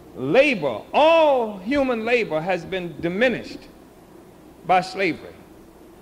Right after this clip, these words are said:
by the capture of African people, and by thrusting us as a whole people into slavery. It's impossible to talk about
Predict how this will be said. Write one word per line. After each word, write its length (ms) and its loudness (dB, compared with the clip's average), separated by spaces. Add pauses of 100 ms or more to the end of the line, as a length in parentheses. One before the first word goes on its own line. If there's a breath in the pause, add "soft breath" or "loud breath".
by 120 4
the 140 -2
capture 520 -2
of 260 0
African 440 -2
people, 640 -8 (440)
and 600 0
by 260 2 (100)
thrusting 600 0
us 260 0
as 160 0
a 60 -4
whole 300 4
people 720 -4 (520)
into 280 6
slavery. 520 2 (960)
It's 240 4
impossible 1000 0 (260)
to 120 4
talk 380 2
about 560 0